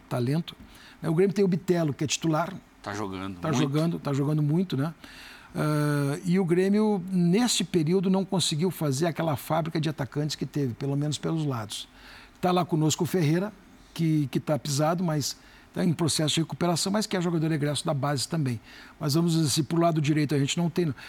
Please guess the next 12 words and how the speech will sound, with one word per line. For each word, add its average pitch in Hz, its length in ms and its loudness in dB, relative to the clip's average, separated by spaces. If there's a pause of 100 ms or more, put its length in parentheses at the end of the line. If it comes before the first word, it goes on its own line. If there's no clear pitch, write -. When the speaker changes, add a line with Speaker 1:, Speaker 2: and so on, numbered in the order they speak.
(140)
Speaker 1:
mas 160 200 0
tem 233 160 2
promessas 190 520 0
fantásticas 202 600 0
na 131 100 -2
base 113 320 -4
lá. 98 180 -12
Eu 151 120 -6
te 165 100 -4
diria 165 320 2
que, 196 240 -2 (580)
eh, 156 440 0